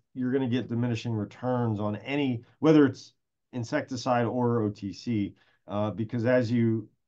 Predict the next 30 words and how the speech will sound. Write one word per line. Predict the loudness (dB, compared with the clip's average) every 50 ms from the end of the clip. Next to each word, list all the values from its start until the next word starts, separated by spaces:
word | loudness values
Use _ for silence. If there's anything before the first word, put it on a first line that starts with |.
| _ _ _ _ _ _ _ _ _ _ -10
in-, | -8 -8 -8 -8
keep | -2 0 0 2 2
injecting, | 0 -2 0 2 4 2 2 0 -4 -4 -4 -2 -4 -4 -6 -10 -16 _ _
you're, | -4 0 0 0 0 -2
you | -2 0 4
might | 6 6 6 6 6
be | 4
drilling | 4 4 4 4 4 4 2
new | 2 0 0
holes, | 0 0 0 0 0 -2 -2
but | -2 -2 -2 -2
it, | -2 -4 -8 -16 _ _ _ _ _
it's | -12 -12 -10
connected | -6 -2 0 0 0 0 -2 -4 -2
to | 0
vascular | 2 2 2 2 0 -2 -2 -2 -2
tissue | -2 -2 -4 -4 -4 -2 -4 -4
that's | -4 -4 -6 -6
been | -4 -4 -4
disrupted. | -4 -6 -10 -8 -6 -6 -6 -6 -6 -10 -14 -10
So | -6 -4 -2 -2 -2 -4 -6 -12 -20 -20 _ _
over | 4 6 6 8 6
time, | 6 6 4 6 6 6 4 4
your | 2 2 2
uptake | 2 0 -2 -6 -6 -6 -6 -6
is | -10 -10
probably | -4 0 2 2 2 4 2 0
gonna | 0 0 -2 -2 -2 -2 -4 -6 -10 -14 -12
diminish. | -8 -6 -4 -2 -2 -2 -2 -2 -4 -6 -12 -18 -20 _ _ _ _ _ _ _ _
Um, | -8 -4 -2 0 0 0 -2 -4 -6 -8 -10 -14 -16 -18